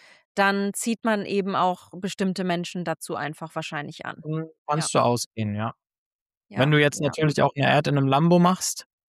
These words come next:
Speaker 2: dann kannst du auch davon ausgehen, dass du die Lambo-Leute anziehst.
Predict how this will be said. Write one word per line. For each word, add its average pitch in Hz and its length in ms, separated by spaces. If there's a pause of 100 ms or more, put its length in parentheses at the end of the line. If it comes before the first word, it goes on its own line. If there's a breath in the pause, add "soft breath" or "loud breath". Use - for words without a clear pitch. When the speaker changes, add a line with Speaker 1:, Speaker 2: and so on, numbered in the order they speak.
(420)
Speaker 2:
dann 135 160
kannst 160 220
du 143 60
auch 147 100
davon 147 260
ausgehen, 139 340
dass 139 160
du 139 80
die 135 80
Lambo-Leute 123 520
anziehst. 113 500